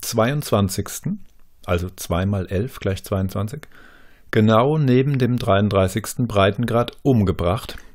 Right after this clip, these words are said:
als er gerade die Pyramide erreichte. Sie errichteten dort, wo er mit einem Dreiecksmord der Freimaurerei getötet wurde, einen ägyptischen Obelisken mit der ewigen Flamme der Freimaurerei auf der Spitze.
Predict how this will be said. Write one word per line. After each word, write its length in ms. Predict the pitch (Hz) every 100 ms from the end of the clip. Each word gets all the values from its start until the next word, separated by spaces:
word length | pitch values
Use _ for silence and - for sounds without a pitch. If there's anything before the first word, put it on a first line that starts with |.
| -
als 320 | 113 123 -
er 200 | 156 160
gerade 520 | 151 101 92 110 127
die 180 | 120 113
Pyramide 680 | - 120 113 113 117 101 90
erreichte. 600 | 87 85 78 - - 82 - - - - - - - -
Sie 200 | - 113
errichteten 760 | 107 104 147 135 - - 87 - -
dort, 460 | 113 143 - - -
wo 180 | 131
er 240 | 135 131 139
mit 280 | 143 - 127
einem 240 | 113 113
Dreiecksmord 720 | - 107 113 117 120 107 -
der 80 | 107
Freimaurerei 760 | - 98 98 92 90 87 95
getötet 540 | 95 - - 117 147 -
wurde, 260 | 135 139 - - - - -
einen 300 | 143 151 151
ägyptischen 600 | 131 135 - 135 117 -
Obelisken 720 | 123 139 123 123 - - 147 151
mit 300 | 139 - -
der 140 | 131
ewigen 340 | 123 117 123
Flamme 400 | 127 - 107 107
der 140 | 113 113
Freimaurerei 840 | - 95 95 92 107 101 101 107
auf 160 | 110 120
der 120 | 135
Spitze. 420 | 120 - - -